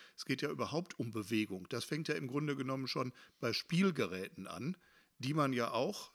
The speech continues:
und das ist ja zum Beispiel auch eine Sache, die die S P D schon im Zusammenhang mit Corona jetzt ins Gespräch gebracht hat, auch mal flexibel in innerstädtischen Bereichen aufbauen kann.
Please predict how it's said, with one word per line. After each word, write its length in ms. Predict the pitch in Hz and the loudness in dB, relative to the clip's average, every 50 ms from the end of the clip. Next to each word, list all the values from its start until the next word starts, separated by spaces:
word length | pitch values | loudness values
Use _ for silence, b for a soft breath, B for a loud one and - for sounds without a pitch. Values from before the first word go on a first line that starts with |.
| _ _ _ _ | _ _ _ _
und 160 | - 123 110 135 | -4 -2 -2 0
das 140 | 131 139 | -2 -2
ist 120 | 160 127 113 | -2 -2 0
ja 120 | 135 127 | -2 -2
zum 160 | - - 131 | -2 -2 0
Beispiel 260 | 117 120 117 - 143 139 | 0 0 0 0 -2 -2
auch 120 | 120 110 | -2 -2
eine 140 | 123 120 110 | -2 -2 -2
Sache, 300 | 110 123 120 - 127 117 | -2 -2 -2 -2 -2 -2
die 180 | 104 - 110 | -2 -4 -4
die 120 | 104 113 117 | -2 -2 -4
S 120 | 110 - | -4 -4
P 140 | - - 113 | -4 -4 -2
D 160 | 113 117 113 | 0 0 0
schon 220 | 120 - 139 120 110 | 2 0 -2 -2 -4
im 100 | 101 - | -4 -4
Zusammenhang 480 | - 123 110 117 113 120 117 113 110 | -2 -2 0 0 0 0 -2 -2 -2
mit 140 | 110 98 - | -4 -6 -4
Corona 420 | - 113 101 107 151 196 165 117 | -4 -2 2 4 6 6 6 4
jetzt 320 | 90 87 90 - - - - - - - | 2 0 -2 -4 -6 -8 -8 -10 -14 -12
ins 180 | 104 101 - | -12 -10 -8
Gespräch 400 | - - - - - 110 92 - | -8 -8 -8 -6 -6 -8 -8 -6
gebracht 420 | - 104 101 - 101 92 - - 139 | -8 -10 -10 -8 -10 -10 -8 -6 -6
hat, 160 | 143 - - B B B B B B B B B | -6 -6 -8 B B B B B B B B B
auch 140 | - 123 131 | 0 0 2
mal 160 | 139 135 127 | 2 2 2
flexibel 720 | 120 - 127 120 - - - 127 120 120 135 156 170 175 175 - _ _ - | 2 2 0 0 0 0 -2 0 0 2 2 4 2 2 0 -4 _ _ 2
in 180 | 139 127 120 | 2 2 2
innerstädtischen 680 | - - 123 123 120 113 - - 123 - - 120 117 123 | 2 0 0 0 0 0 0 -2 -4 -4 -4 -4 -2 -2
Bereichen 360 | 123 139 202 233 165 - - | -2 -2 -2 -2 -4 -4 -6
aufbauen 440 | 78 69 69 - - - 60 60 - | -8 -8 -10 -10 -10 -10 -10 -10 -10
kann. 180 | - 62 - | -12 -12 -12